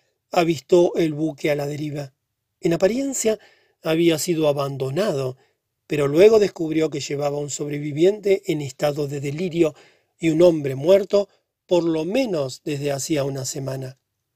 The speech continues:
El sobreviviente apretaba entre sus manos una piedra horrible de origen desconocido,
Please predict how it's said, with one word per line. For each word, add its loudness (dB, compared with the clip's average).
El 2
sobreviviente 2
apretaba 0
entre -2
sus -4
manos 0
una -4
piedra 0
horrible 0
de 6
origen 4
desconocido, -10